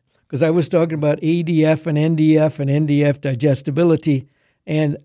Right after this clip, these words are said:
you know, at that time, rations bounced on protein, based on T D N. And I hadn't made that conversion or thought process. I was ranking hybrids. He was looking at feeding the animals. And, and I know Neil worked a lot with Jim Lynn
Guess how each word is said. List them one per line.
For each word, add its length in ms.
you 160
know, 260
at 180
that 200
time, 340
rations 720
bounced 360
on 160
protein, 680
based 320
on 120
T 240
D 260
N. 260
And 200
I 120
hadn't 280
made 240
that 260
conversion 600
or 100
thought 360
process. 540
I 60
was 220
ranking 440
hybrids. 640
He 160
was 180
looking 220
at 120
feeding 400
the 100
animals. 580
And, 180
and 160
I 100
know 160
Neil 380
worked 280
a 80
lot 280
with 280
Jim 320
Lynn 340